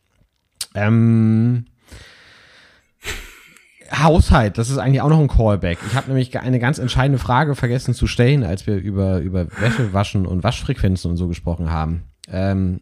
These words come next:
vor, also Hosen, ja, okay, ist eher Special Interest, würde ich mal sagen. Aber was ist denn bitte mit Handtüchern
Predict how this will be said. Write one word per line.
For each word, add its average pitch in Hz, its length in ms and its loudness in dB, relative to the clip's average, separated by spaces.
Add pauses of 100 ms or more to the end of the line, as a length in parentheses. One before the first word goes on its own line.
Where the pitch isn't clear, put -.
vor, - 340 -4
also 104 360 -4 (680)
Hosen, 123 760 4
ja, 95 400 0
okay, 104 460 -2
ist - 200 -8
eher 92 200 -2
Special 104 400 -2
Interest, 101 420 -2
würde 82 140 -2
ich 85 60 -4
mal 87 100 -2
sagen. 85 320 -2
Aber 92 300 -2
was 101 180 -2
ist - 280 -6
denn 104 180 2
bitte - 260 0
mit 90 320 -2
Handtüchern 127 720 -2